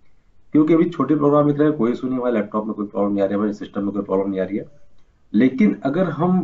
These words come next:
बहुत ही बड़े program लिखते हैं जहाँ बहुत सारे tuples लेने हैं,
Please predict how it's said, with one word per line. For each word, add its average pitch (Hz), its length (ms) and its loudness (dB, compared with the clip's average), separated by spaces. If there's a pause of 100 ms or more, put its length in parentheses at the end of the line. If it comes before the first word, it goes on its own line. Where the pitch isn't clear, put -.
बहुत 160 380 0
ही 160 40 4
बड़े 139 220 4
program 123 320 0
लिखते 110 200 -8
हैं 117 60 -6
जहाँ 120 200 -4
बहुत 104 300 -4
सारे 113 160 0
tuples 107 360 -10
लेने 101 200 -4
हैं, 110 280 -8